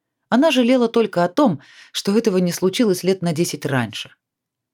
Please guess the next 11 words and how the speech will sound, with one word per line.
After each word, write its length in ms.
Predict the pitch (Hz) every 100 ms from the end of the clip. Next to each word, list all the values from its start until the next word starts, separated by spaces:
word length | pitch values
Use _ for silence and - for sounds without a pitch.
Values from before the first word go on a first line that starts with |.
| _ _ _ _ _
Сейчас 400 | - 147 143 196
они 180 | 180 165
оба 260 | - 185 156
понимали, 520 | 147 139 139 196 170
что 240 | 120 - 117
магазин 480 | 127 139 160 208
должен 320 | 185 190 170 165
заменить 460 | 165 165 185 180
ей 160 | 151 170
неродившихся 800 | 151 156 147 165 - 151 - 151
детей, 520 | 135 165 - 117 -